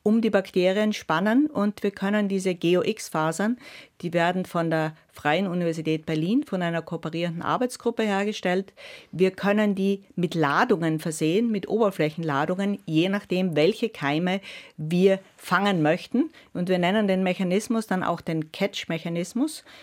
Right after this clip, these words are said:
der in Kombination mit dem A G X genutzt wird. Und in Kombination mit A G X heißt der Mechanismus dann Catch and Kill. Also die G O X-Fasern binden die Bakterien,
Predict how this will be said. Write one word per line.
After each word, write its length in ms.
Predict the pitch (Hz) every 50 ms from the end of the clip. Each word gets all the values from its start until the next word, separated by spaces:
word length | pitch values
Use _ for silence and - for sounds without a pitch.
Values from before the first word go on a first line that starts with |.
| - - -
der 100 | - 180
in 120 | 175 180 175
Kombination 840 | - 190 202 214 233 247 226 214 202 202 - - - 185 202 214 196
mit 100 | 185 196
dem 140 | 185 180
A 160 | - 156 160 165
G 180 | 175 180 -
X 220 | - - - - -
genutzt 480 | - 170 160 160 156 156 - - -
wird. 300 | 190 226 285 285 - - _ - - - _ _ _ _
Und 480 | - 185 185 185 190 185 - - - - _ _ -
in 160 | - - 180
Kombination 680 | 175 - 190 190 196 196 190 180 180 - - 185 190 202
mit 180 | 196 180 -
A 120 | 175 160 170
G 160 | 175 175 175
X 220 | 254 - - - -
heißt 280 | 175 180 190 - -
der 80 | - 202
Mechanismus 580 | 190 185 180 - 180 180 208 - - 214 208 -
dann 220 | 180 170 180 -
Catch 300 | - - 180 - - -
and 180 | - 190 175 -
Kill. 300 | - - 196 247 330 330 - _ - - - - - - _ _ _ _ _ _ -
Also 180 | - 180 185 196
die 180 | 180 190 180
G 300 | - - 185 202 226 262
O 60 | 277 254
X-Fasern 1000 | - 247 277 277 - - - - 208 185 190 202 208 - 220 208 208 214 202 - _ _ _ _ _ _ _ _ -
binden 600 | - 202 226 254 269 277 - 277 277 320 320 302 - _ _ _ _ -
die 80 | 247 262
Bakterien, 840 | - 240 240 - - 240 240 240 254 262 254 262 269 285 349 320